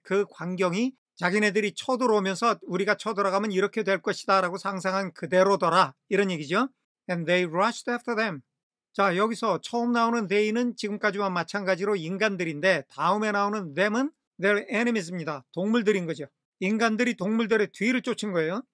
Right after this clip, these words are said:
그런데 in disorder, 무질서하게 뒤쫓았어요. 승리에 도취한 나머지 전열이 흐트러진 겁니다.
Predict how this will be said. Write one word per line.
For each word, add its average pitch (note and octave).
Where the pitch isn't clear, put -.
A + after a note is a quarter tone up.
그런데 F#3+
in G3
disorder, F#3
무질서하게 A3
뒤쫓았어요. F3
승리에 B3+
도취한 G#3+
나머지 F#3+
전열이 G#3
흐트러진 A#3
겁니다. D#3